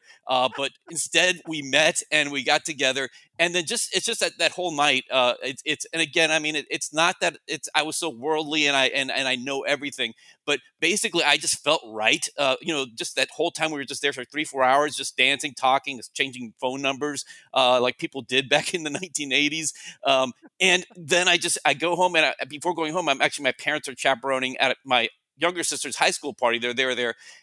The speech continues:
and I'm there and I tell 'em, "Mom, Dad, um, you're not gonna believe this. I met the girl I was gonna marry." And I'm glad it worked out because that's the kind of line you can only tell your parents once. Uh, <laughs> so, uh,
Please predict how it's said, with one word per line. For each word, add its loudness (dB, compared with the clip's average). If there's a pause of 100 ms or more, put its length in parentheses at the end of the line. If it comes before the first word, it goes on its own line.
(160)
and 0
I'm -4
there 2
and 0
I 2
tell -2
'em, -4 (280)
"Mom, 0
Dad, 2
um, -4
you're -6
not 0
gonna -10
believe -4
this. -8
I 2
met 0
the -8
girl -4
I 0
was -8
gonna -10
marry." -4
And 0
I'm 0
glad 2
it -2
worked -4
out 2
because -6
that's 0
the -8
kind -2
of 2
line 0
you -6
can -8
only -4
tell -6
your -6
parents -6
once. -2 (400)
Uh, 4
<laughs> -6
so, 4
uh, 4